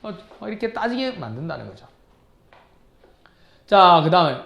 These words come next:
increasing, 증가시키면서죠. 무엇을? 압박이죠. 어떤 압박? To give in, 네가 굴복하도록. 요때 굴복한다면 네가 참여하도록 하면 돼. 네가 참여, 네가 안 도와주면 안 되잖아. 너는 왜 너만 안 해? 막 이런 식으로 한다는 거죠. 그래서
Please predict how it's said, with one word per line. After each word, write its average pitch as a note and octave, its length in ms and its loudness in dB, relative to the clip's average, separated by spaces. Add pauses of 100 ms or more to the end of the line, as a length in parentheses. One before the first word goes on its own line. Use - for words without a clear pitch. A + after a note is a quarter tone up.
(120)
increasing, G#3+ 720 -6
증가시키면서죠. C#3 1000 -10
무엇을? C#3 720 -2
압박이죠. E3+ 680 -4
어떤 C3+ 380 -6
압박? A#3+ 640 -2
To G3 400 4
give G#3 200 -4
in, C#3 160 -2
네가 E3 220 -4
굴복하도록. E3 560 -6
요때 A3 200 0
굴복한다면 G3 600 -4
네가 D#3+ 220 -6
참여하도록 F3 640 -10
하면 A#2+ 140 -12
돼. F#2 180 -14 (320)
네가 G#3 200 2
참여, B3+ 340 2
네가 G3+ 220 0
안 F3 140 0
도와주면 A3+ 320 -2
안 G3+ 80 -6
되잖아. A3 360 -4
너는 A3 260 -4
왜 G3 140 -2
너만 G3+ 340 -4
안 E3+ 160 -2
해? A#3 280 -4
막 D3 140 -10
이런 E3+ 140 -6
식으로 F3+ 240 -4
한다는 D3+ 380 -8
거죠. G#2 260 -16 (240)
그래서 D#3 340 -4